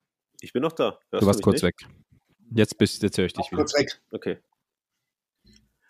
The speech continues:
Speaker 1: Okay, also eigentlich darf man's ja nicht sagen, weil, äh, wenn's nicht stimmt, also ich hab grad keine Schuhe an, ich hab sie aber in absehbarer Nähe neben mir stehen. Ich hab heute mal wieder meine, äh, Vorschuss angehabt,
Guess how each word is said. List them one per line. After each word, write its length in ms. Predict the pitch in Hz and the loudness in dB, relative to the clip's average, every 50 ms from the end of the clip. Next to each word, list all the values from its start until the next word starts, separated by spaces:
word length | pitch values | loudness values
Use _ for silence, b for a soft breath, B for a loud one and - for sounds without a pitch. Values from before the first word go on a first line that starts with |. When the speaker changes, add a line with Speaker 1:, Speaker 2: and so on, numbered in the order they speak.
| - | -6
Speaker 1:
Okay, 300 | - 131 - 107 - - _ - B B B B B | -4 -4 -4 -6 -10 -12 _ -20 B B B B B
also 260 | - 120 139 113 117 98 | -2 0 0 0 0 0
eigentlich 300 | 110 151 156 156 143 - | 2 2 2 0 0 0
darf 200 | 139 139 135 - | 0 0 0 0
man's 160 | 135 117 104 | -4 -4 -2
ja 100 | 120 117 | -2 -2
nicht 140 | 113 98 90 | -2 0 0
sagen, 380 | 113 117 131 135 135 123 95 | 2 2 2 2 -2 -4 0
weil, 200 | 104 104 113 110 107 | 2 2 4 4 4
äh, 440 | 107 101 92 76 80 98 101 104 95 | 4 2 2 2 2 2 2 2 2
wenn's 260 | 107 107 107 - - | -2 -4 -4 -6 -6
nicht 180 | 117 107 - - | -6 -6 -6 -6
stimmt, 420 | - - 123 127 127 123 - - | -2 -2 -2 -2 -2 -4 -2 0
also 320 | 98 101 98 95 101 98 | 0 0 0 -2 -4 -6
ich 220 | 95 98 - - - | -6 -6 -8 -6 -6
hab 120 | 101 - | -6 -4
grad 220 | - 98 98 95 - | -2 -2 -2 -2 -2
keine 240 | - 101 117 123 | -2 -4 -4 -4
Schuhe 320 | 110 - - 131 127 135 117 | -6 -6 -4 0 0 2 2
an, 220 | 95 113 123 113 | 0 0 -2 -4
ich 160 | 104 98 - | -4 -4 -4
hab 100 | 104 92 | -6 -4
sie 80 | - 110 | -2 -2
aber 240 | 95 95 98 98 95 | 0 0 2 0 0
in 340 | 98 98 95 92 95 90 _ _ - b b b b b b b - | -2 -4 -8 -10 -12 -14 _ _ -20 b b b b b b b -12
absehbarer 520 | - - - - 101 90 98 95 92 98 | -12 -8 -6 -4 -2 0 0 0 0 0
Nähe 300 | 98 101 104 107 104 98 | 0 0 2 2 0 0
neben 260 | 92 90 90 92 95 | 0 0 0 0 0
mir 80 | 95 90 | -2 -4
stehen. 300 | - - - 104 98 104 | -4 -4 -2 -2 -2 -2
Ich 160 | 104 - - | -2 -2 -4
hab 180 | 107 95 - - | -6 -6 -4 -4
heute 240 | 110 110 104 117 | -4 -2 -2 -2
mal 240 | 110 107 104 101 98 | -2 0 0 -2 -2
wieder 220 | 101 95 104 101 98 | -2 -2 -2 -2 0
meine, 880 | 98 98 95 98 98 95 95 95 92 - - - 92 90 87 87 - - | 0 0 0 0 0 0 0 0 -2 -2 0 0 0 0 0 -2 -6 -8
äh, 40 | - | -6
Vorschuss 560 | - 120 107 - - - - 110 101 - - | -4 -2 -2 -2 -4 -6 -6 -6 -6 -6 -8
angehabt, 580 | - 98 101 98 98 95 107 - - - - | -8 -6 -4 -2 -2 -2 -2 -4 -6 -16 -20